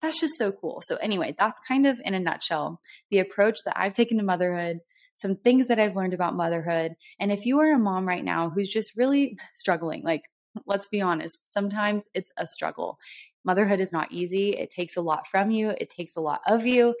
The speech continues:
and it requires a lot of you. It's a big responsibility. But let me just say this in closing. You are doing a good job. If you are committing to being a child's or multiple children's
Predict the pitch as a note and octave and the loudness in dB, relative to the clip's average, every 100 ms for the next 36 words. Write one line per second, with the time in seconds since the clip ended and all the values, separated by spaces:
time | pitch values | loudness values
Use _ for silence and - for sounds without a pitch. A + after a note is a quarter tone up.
0 | - - - G3 F3+ F3 F3+ F3 F3 - | -8 -18 -6 0 2 2 0 -2 -4 -2
1 | D#3 D#3+ D#3+ D3+ - E3 D#3+ D#3 E3+ F3+ | -2 -2 -2 -4 -4 -6 -6 -6 -4 -4
2 | E3+ - E3 E3 D#3+ E3 D#3+ E3 D#3+ D#3+ | -4 -8 -10 -10 -4 -2 0 -2 -2 0
3 | D3+ - - F#3+ G3+ A3 G3+ - D#3 D3+ | -2 -4 -10 -4 -4 -2 -4 -6 -8 -8
4 | D#3+ _ - E3 F3 - E3+ - D3+ - | -8 _ -2 -2 -2 -8 -8 -6 -8 -8
5 | - E3+ _ _ _ _ _ _ _ F3 | -12 -14 _ _ _ _ _ _ _ -4
6 | F#3+ A3 A#3+ - F3+ F3+ F3+ F#3+ _ _ | 0 2 2 2 2 2 0 -6 _ _
7 | - F3 E3+ E3 D3+ - G3 G3 - F3 | -4 2 2 0 -4 -2 0 0 2 2
8 | E3 - D#3 - F3 - _ G3+ G3+ F#3 | 2 0 2 2 0 -6 _ 0 0 -2
9 | G3 A#3+ - F#3+ F#3+ F#3 E3+ F3 G#3 A3+ | 0 2 2 0 -2 -2 0 0 -2 -2
10 | A3 F#3+ F#3 F3 E3+ E3+ E3+ D#3+ F3 F3+ | -4 0 0 0 -2 -4 -2 0 -2 -6
11 | - - F3 E3+ F#3+ A#3+ F3+ F3 D#3 D3 | -12 -2 0 2 2 2 0 -2 -4 -6
12 | D3 C#3+ | -6 -10